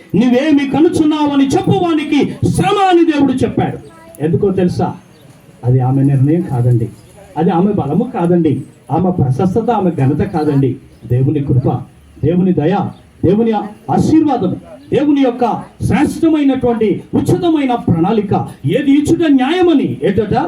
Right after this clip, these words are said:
"ఏది ఇచ్చుట న్యాయమని నాకు తోచునో నేను అది ఏ వానికి అనుగ్రహించుచున్నాను." అందుకనే పొందగోరు వాని వలనైనను, పొంద ప్రయాసపడు వాని వలనైనను కాదు.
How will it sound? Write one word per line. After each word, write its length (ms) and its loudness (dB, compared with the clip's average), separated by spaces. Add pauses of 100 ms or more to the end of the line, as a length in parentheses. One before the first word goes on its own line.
(380)
"ఏది 320 2
ఇచ్చుట 340 2
న్యాయమని 560 4
నాకు 280 -2
తోచునో 540 2 (180)
నేను 200 -2
అది 320 -2
ఏ 160 4
వానికి 400 0
అనుగ్రహించుచున్నాను." 920 0 (200)
అందుకనే 400 2
పొందగోరు 640 2
వాని 220 2
వలనైనను, 720 2 (220)
పొంద 140 4
ప్రయాసపడు 760 0
వాని 240 4
వలనైనను 520 2
కాదు. 320 2